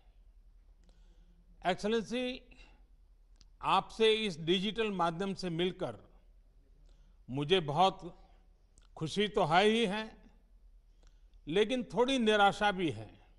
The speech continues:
क्योंकि हमें भारत में आपका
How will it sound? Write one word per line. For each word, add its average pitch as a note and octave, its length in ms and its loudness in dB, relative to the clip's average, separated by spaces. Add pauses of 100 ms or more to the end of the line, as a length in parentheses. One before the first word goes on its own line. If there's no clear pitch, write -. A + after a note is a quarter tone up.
(1000)
क्योंकि F#3 240 -2
हमें G#3 520 -4 (960)
भारत E3+ 520 2
में F#3+ 120 -2
आपका E3+ 680 0